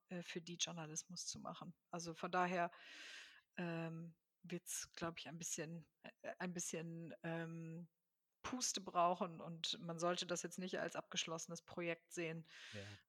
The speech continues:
Speaker 1: ähm, sich einmal auf diese, auf diese Leute einzulassen.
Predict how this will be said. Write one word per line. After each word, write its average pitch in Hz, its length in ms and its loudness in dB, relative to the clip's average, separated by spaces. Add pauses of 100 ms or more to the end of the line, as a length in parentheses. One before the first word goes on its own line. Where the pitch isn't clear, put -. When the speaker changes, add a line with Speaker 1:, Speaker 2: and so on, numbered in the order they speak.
(140)
Speaker 1:
ähm, 165 500 -2 (400)
sich 180 300 2
einmal 175 580 6
auf - 140 -2
diese, 165 440 -2 (140)
auf 156 100 -10
diese 170 220 -6
Leute 165 400 -2
einzulassen. 165 760 -4